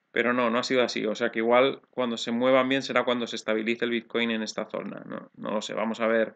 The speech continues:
qué ocurre durante la noche, porque... Creo que las altcoins en cualquier momento van a pegar un salto fuerte, como hicieron hace unos días. Y pensaba que iba a ser o hoy o mañana. Hoy parece que ya no ha sido,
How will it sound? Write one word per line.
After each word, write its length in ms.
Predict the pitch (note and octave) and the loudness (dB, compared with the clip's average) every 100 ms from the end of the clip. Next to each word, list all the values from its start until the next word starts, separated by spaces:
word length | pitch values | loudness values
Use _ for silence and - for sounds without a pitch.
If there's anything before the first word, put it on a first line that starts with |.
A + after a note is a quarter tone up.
| _ - - - | _ -20 -18 -4
qué 80 | A#2 | -4
ocurre 340 | - A#2 A2+ | -2 2 2
durante 360 | A2 A2 G#2+ A2 | 4 0 0 -2
la 120 | A2 | 0
noche, 340 | C3 C3+ E3 | 0 2 -2
porque... 540 | E3+ A2 - A2+ A2 G#2 _ _ - - _ - | 0 -4 2 2 2 -2 _ _ -20 -20 _ 0
Creo 220 | C3 D3 | 4 8
que 60 | |
las 160 | E3+ - | 6 8
altcoins 300 | C3+ D3+ C#3 | 4 6 2
en 60 | A#2+ | 2
cualquier 260 | A#2 C3+ | 2 2
momento 240 | C3 C3+ C3 | 2 4 4
van 100 | B2 | 6
a 80 | |
pegar 160 | B2 A#2+ | 2 2
un 80 | A#2 | 0
salto 300 | A#2+ A2+ A2 | 0 0 -2
fuerte, 360 | B2 C3+ C#3 | 0 0 0
como 140 | B2+ A2+ | 0 -4
hicieron 320 | - A#2 A2+ | -2 0 0
hace 160 | A2 A#2 | 0 -2
unos 240 | A2+ A2 | -2 -2
días. 420 | C#3+ D3+ A3+ - _ _ _ _ _ _ _ _ _ _ _ _ | 0 0 -2 -10 _ _ _ _ _ _ _ _ _ _ _ _
Y 120 | - A#2 | -10 0
pensaba 400 | A#2+ A2+ C#3 C3+ | 2 6 6 6
que 80 | |
iba 120 | C3+ B2+ | 6 6
a 40 | |
ser 240 | - C#3 | 6 4
o 120 | B2+ A#2+ | 6 6
hoy 200 | C3 B2 | 6 4
o 60 | |
mañana. 540 | A#2 A#2+ D3 D3 G3+ - - | 2 2 2 0 -6 -6 4
Hoy 180 | C#3 | 4
parece 340 | C3+ A2+ A#2+ - | 6 2 2 -2
que 120 | A2 | 0
ya 100 | A2+ | 0
no 80 | A2+ | -2
ha 60 | |
sido, 360 | A2+ D#3+ F3+ | -2 0 -2